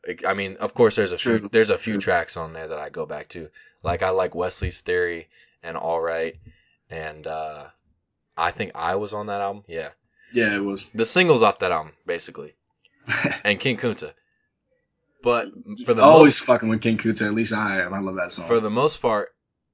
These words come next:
Speaker 1: that's like a, you know, you gotta be in the right mood to listen to that album. You gotta sit and think about that album. Damn is more like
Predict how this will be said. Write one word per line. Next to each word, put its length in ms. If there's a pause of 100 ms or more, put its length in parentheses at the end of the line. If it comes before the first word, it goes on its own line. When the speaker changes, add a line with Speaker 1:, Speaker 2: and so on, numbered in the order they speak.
(540)
Speaker 1:
that's 220
like 200
a, 500
you 140
know, 240
you 180
gotta 220
be 140
in 80
the 100
right 240
mood 280
to 60
listen 280
to 40
that 100
album. 300
You 80
gotta 200
sit 260
and 100
think 200
about 240
that 120
album. 180 (760)
Damn 440
is 220
more 460
like 560